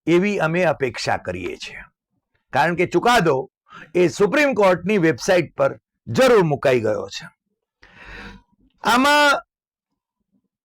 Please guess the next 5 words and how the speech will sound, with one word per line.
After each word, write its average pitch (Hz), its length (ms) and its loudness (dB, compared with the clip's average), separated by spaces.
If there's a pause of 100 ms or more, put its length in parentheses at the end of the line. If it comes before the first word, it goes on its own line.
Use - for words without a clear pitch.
(560)
જસ્ટિસ 254 680 0 (580)
બી 240 220 2
આર 302 200 4
ગવાઈ 208 440 4
છે. - 240 -10